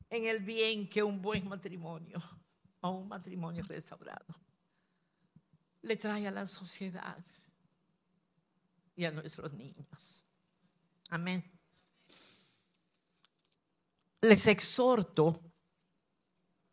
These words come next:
a tener reuniones familiares, aunque sea una vez al mes, para ver una película juntos o conversar,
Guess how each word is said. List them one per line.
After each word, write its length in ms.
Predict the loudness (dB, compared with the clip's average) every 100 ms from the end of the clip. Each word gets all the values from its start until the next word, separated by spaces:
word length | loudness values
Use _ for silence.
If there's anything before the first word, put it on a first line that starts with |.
| _ _ _ _ _ _ _ _ _ 8
a 160 | 8
tener 880 | 10 8 10 10 10 10 8 4 -2 -10 _ _ _ _ _ _ _ 0
reuniones 640 | 6 6 6 2 -2 -2
familiares, 920 | -2 0 0 0 0 -2 -8 -12 -12 -18 _ -20 _ -20 -20 _ _ _ _ _ _ _ _ _ _ _
aunque 280 | 8 10 8
sea 240 | 8 8 8
una 180 | 6 6
vez 240 | 4 4
al 160 | 2 4
mes, 580 | 4 2 0 -6 -12 -18 _ _ _ _ _ _ _
para 220 | 8 10
ver 140 | 8 4
una 200 | 0 -2
película 520 | -2 -4 -2 0 0
juntos 800 | 2 0 2 2 2 0 -4 -10 _ _ _
o 180 | 8 8
conversar, 680 | 8 4 4 2 -2 -6 -8